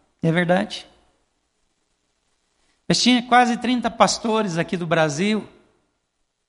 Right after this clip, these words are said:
que eu encorajei a estarem lá nesses dias, por causa de um projeto de apoio a países pobres da África.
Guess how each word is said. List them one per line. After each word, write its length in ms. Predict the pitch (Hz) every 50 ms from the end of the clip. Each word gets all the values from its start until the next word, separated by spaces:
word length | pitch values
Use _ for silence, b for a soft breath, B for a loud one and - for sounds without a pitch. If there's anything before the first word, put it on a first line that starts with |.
| _ _ _ _ _ _ _ _ _ _ _ _
que 140 | - - 202
eu 60 | 214
encorajei 680 | 214 196 - 208 196 190 180 160 160 196 208 214 214
a 80 | 196 180
estarem 460 | 160 - - 196 202 196 196 185 175
lá 180 | 175 180 180 185
nesses 360 | 180 180 160 - - 180 147
dias, 480 | 143 165 165 165 - - - - - _ _ _ _ _ _ _ _ _ _ _ _ _ _ _ _ _ _ _ _ _ _ _ _ _ _ _ _ _ _ _ _
por 120 | - 165 147
causa 260 | 190 190 185 180 160
de 100 | 175 190
um 140 | 190 180 175
projeto 720 | - - 196 185 180 165 143 180 190 196 190 190 196 165
de 100 | 160 175
apoio 400 | 170 - - 185 185 185 180 175
a 60 | 170
países 500 | 175 - 175 175 180 180 156 165 160 -
pobres 380 | - 180 170 165 165 160 156
da 180 | 151 165 151 151
África. 360 | 147 - - - - - -